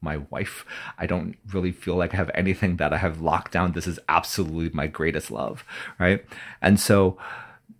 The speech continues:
take the time to eliminate. If you cannot lock in something for sure, then use the process of elimination to at least know for sure what you don't enjoy and use that to, to build out,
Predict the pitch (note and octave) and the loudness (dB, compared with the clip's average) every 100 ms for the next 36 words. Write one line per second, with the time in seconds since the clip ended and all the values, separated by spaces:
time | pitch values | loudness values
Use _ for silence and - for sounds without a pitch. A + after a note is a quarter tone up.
0 | _ _ - A2+ A#2+ - B2 - A#2 A2+ | _ _ 2 4 4 -4 -8 0 2 2
1 | D#2+ E2 - G#2 F#2 - F#2 A#2 D2+ - | 0 -4 -2 2 2 2 4 4 2 -2
2 | - - F#2 A2 G2+ G2+ - F2+ F#2+ - | -10 -8 -2 2 2 0 -2 0 0 0
3 | G2+ - F#2 F#2 - F2 - G2 B2+ - | -2 -2 -2 -2 -4 -6 -2 -2 -2 -4
4 | - F2+ F2+ F2+ G2 G2 - F#2 F#2 F2 | -2 2 2 2 0 -2 -4 -4 -2 -4
5 | F2 F2 E2+ E2 D#2+ E2+ D#2 E2 D#2+ F2+ | -2 -2 -2 -2 -2 -4 -4 -4 -4 -4
6 | F#2+ E2+ E2+ F2 - E2 D#2+ D#2+ D#2 D2+ | -2 -2 -2 -6 -4 -4 -4 -6 -8 -4
7 | D#2 E2 - - _ D2 D2+ C#2+ B1 - | 0 0 -2 -14 _ -8 -6 -4 -6 -8
8 | - - - - E2 D#2+ D#2+ F2+ F2 E2+ | -12 -20 -12 -2 0 0 2 0 0 0
9 | D#2 - D#2+ - E2 F2+ D#2 D#2+ D#2 D#2+ | -2 -4 -10 -10 -6 -6 -4 -4 -2 -4
10 | - D2+ D2 - | -4 -4 -4 -8